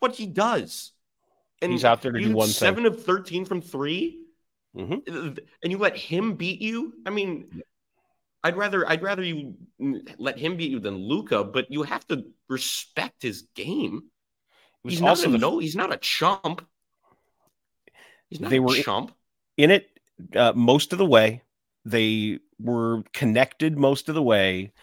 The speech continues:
Speaker 2: And then they were buried by two threes. I think one at least was off an offensive rebound late. And there's this, there's this fatalism with the Bulls.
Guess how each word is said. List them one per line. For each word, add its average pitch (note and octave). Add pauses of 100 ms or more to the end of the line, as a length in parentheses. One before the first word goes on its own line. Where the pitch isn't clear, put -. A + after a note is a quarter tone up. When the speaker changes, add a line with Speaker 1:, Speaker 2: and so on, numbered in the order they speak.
(300)
Speaker 2:
And G#2+
then A#2
they A#2
were A2+
buried A2+
by G#2+
two A2+
threes. G#2
I G#2
think G#2+
one A#2
at A2
least G#2+
was G2+
off G2+
an G#2
offensive G2
rebound G2
late. G2+
And G#2
there's A2
this, - (360)
there's C3
this A#2
fatalism G#2 (120)
with A2
the A#2
Bulls. A2+